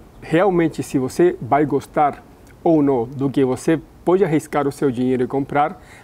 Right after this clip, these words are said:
vai depender realmente de você, né? Porque você tem o seu perfil, eu tenho o meu. E aqui eu tenho algumas marcas que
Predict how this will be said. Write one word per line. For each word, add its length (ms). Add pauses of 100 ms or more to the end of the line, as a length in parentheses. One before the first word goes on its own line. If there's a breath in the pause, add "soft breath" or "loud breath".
(100)
vai 240
depender 580
realmente 880
de 220
você, 420 (300)
né? 180
Porque 380 (260)
você 220
tem 140
o 40
seu 140
perfil, 400
eu 60
tenho 220
o 20
meu. 260 (600 loud breath)
E 160
aqui 240
eu 100
tenho 220
algumas 360
marcas 440
que 260